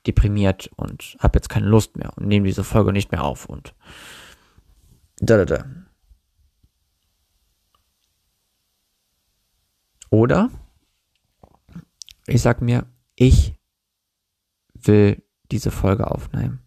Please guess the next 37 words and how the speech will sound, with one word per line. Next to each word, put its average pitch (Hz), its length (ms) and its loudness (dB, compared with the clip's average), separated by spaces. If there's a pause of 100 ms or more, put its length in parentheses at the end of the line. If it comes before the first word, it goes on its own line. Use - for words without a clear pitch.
(720)
Ich - 180 4
halte 107 260 2
jetzt - 260 -8
durch 120 680 0 (1800)
und 107 100 2
nehme 104 180 2
diese 107 200 -2
Folge 113 240 0
nochmal 123 260 -4
auf - 260 -10 (840)
und - 100 -4
erreiche 104 380 2
damit 107 640 -2
vielleicht 104 460 -2
den - 60 -10
einen 110 160 0
oder 101 100 2
anderen 101 280 -2
Menschen 107 340 -4
und - 260 -8 (160)
spreche - 340 -2
ihm 117 180 -2
damit 113 200 0
vielleicht - 240 2
ein 120 100 -4
bisschen 123 280 -6
Mut 123 160 -6
zu. - 200 -12 (1400)
Denn 104 80 2
nichts 101 200 -2
anderes 107 320 -2
möchte 104 200 -2
ich - 120 -12
heute - 180 -4
mit 107 80 -6
dieser 110 180 -4
Botschaft. - 520 -10